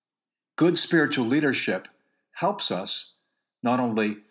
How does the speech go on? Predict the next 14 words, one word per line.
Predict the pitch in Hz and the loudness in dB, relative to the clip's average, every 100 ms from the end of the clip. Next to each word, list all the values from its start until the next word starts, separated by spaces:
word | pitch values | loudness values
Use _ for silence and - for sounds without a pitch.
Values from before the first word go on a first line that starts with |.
| _ _ - | _ _ -8
to | - | -4
be | 110 120 | 0 2
saved, | 139 - 104 101 135 - - _ | 2 2 2 0 -4 -8 -20 _
to | - 113 | -8 -4
enjoy | 95 110 135 | -2 0 0
salvation, | - 107 90 92 98 - 107 | 0 0 0 -4 -4 -4 -4
but | 107 | -2
also | 127 160 - | 0 0 0
ultimately | 123 135 147 131 120 120 113 | 0 0 0 -4 -2 -2 -2
to | - 123 | -2 -2
attain | 120 - 160 160 151 139 | 0 -2 0 0 0 -2
to | - | 0
eternal | 120 117 123 107 | 0 0 0 0
life. | 104 156 - - - | 0 0 -2 -6 -16